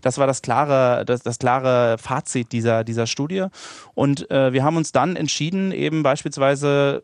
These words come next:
ein Vertikalformat, einen vertikalen Nachrichtenüberblick eher für Instagram anzubieten.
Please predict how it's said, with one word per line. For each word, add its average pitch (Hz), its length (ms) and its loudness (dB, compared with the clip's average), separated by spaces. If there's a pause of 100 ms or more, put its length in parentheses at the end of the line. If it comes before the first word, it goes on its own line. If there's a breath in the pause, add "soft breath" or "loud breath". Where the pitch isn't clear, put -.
ein 127 180 0
Vertikalformat, 170 1000 0
einen 127 160 0
vertikalen 127 500 0
Nachrichtenüberblick 139 800 -4
eher 165 200 0
für 147 120 -4
Instagram 156 480 -4
anzubieten. 160 680 -8